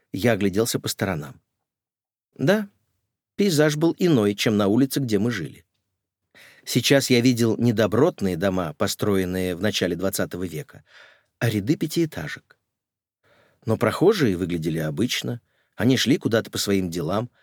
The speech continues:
молодые матери катили коляски, бегали дети. Никто не собирался налетать на нас с кистенём, вопя: «Отдай кошелёк». Правда, одеты прохожие были проще, чем в центре Москвы.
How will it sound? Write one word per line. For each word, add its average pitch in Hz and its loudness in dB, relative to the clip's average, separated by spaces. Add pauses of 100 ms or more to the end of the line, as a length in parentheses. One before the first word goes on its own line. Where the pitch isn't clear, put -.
(440)
молодые 120 4
матери 117 2
катили 92 -2
коляски, 98 -2 (300)
бегали 110 2
дети. 80 -4 (840)
Никто 143 2
не 147 6
собирался 147 2
налетать 87 -2
на 113 2
нас 120 0 (120)
с - -12
кистенём, 120 0 (120)
вопя: 98 -2
«Отдай 95 0
кошелёк». - -6 (1400)
Правда, 151 4
одеты 143 2
прохожие 127 2
были 123 4
проще, 147 2
чем 85 -4
в - -14
центре 85 -2
Москвы. 82 -8